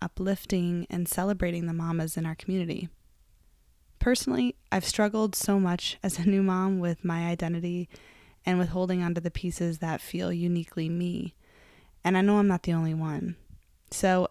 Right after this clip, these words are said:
I want to start using this podcast as a way to shine a spotlight on the amazing women out there doing incredible things that are uniquely theirs, highlighting their passions,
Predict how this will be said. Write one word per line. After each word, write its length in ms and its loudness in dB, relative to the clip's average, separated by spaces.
I 80 -2
want 160 4
to 40 4
start 220 0
using 400 2
this 140 0
podcast 680 -2
as 100 -4
a 80 2
way 220 0
to 320 -4
shine 320 -4
a 60 -2
spotlight 760 -4
on 240 -4
the 140 -4
amazing 600 -2
women 280 -2
out 240 -6
there 180 -4
doing 460 -6
incredible 540 -6
things 520 -6
that 140 0
are 100 0
uniquely 480 -2
theirs, 500 -6
highlighting 420 4
their 100 -2
passions, 680 -4